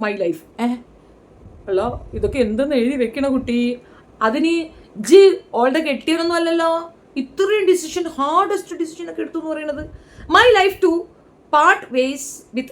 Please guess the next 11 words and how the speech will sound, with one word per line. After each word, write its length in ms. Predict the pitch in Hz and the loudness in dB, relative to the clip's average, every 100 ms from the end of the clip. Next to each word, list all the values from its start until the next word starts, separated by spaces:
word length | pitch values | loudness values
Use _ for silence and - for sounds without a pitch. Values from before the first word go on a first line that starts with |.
| - | -6
അനുമോൾ." 320 | 220 214 165 - _ _ - _ _ _ _ _ _ _ _ _ _ _ _ _ _ - | -4 -4 -8 -12 _ _ -20 _ _ _ _ _ _ _ _ _ _ _ _ _ _ -12
ഇതിപ്പോ 260 | 311 359 359 | -6 -4 -4
പി 320 | 294 240 294 | -6 -4 -2
ആറും 440 | 339 370 381 359 359 - - - _ | -2 -2 -2 -4 -8 -12 -20 -20 _
ഒരു 160 | 302 302 | -8 -8
ഫ്രണ്ടും, 720 | 254 285 294 311 330 330 320 - - - - 302 277 262 - - | -4 -4 -2 -2 -4 -4 -10 -16 -20 -20 -18 -14 -10 -10 -10 -10
അല്ല, 120 | 359 392 | -2 2
ഇത് 240 | 320 285 | 4 6
ഈ 260 | 381 311 262 | 6 4 -4
പി 180 | 277 269 | -4 2
ആർ 180 | 349 381 | 2 2